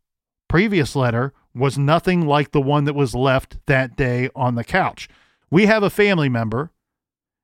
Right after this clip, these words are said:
and this is backed up later by other family members, and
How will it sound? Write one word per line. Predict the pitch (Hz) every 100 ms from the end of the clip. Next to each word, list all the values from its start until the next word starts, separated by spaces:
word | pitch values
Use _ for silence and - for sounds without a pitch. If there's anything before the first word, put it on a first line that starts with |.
| _
and | 147
this | 185 202
is | 160
backed | 117 156 165 -
up | 156 156 -
later | 131 147 151 131
by | 131
other | 131 180 202
family | 143 120 117
members, | 113 120 131 123
and | 131